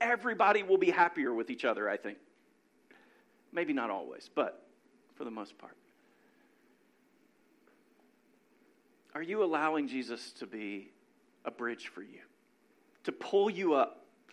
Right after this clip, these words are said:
from your humanity into his divinity, into who he is? Are you allowing him to be a bridge for you from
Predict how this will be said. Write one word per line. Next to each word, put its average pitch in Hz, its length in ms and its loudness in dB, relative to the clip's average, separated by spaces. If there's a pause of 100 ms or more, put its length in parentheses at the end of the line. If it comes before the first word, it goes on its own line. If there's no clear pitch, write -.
(440)
from 156 200 -2
your 196 200 6
humanity 156 760 2
into 156 400 2
his 151 420 2 (260)
divinity, 135 680 2
into 110 240 -6
who 135 240 -6
he 135 260 -2
is? 110 340 0 (1700)
Are 135 80 -4
you 151 180 2
allowing 147 420 4
him 135 160 -4
to 127 60 -12
be 123 100 -2
a 120 60 0
bridge 123 340 -6
for 127 160 -8
you 107 260 -8 (200)
from 117 300 -6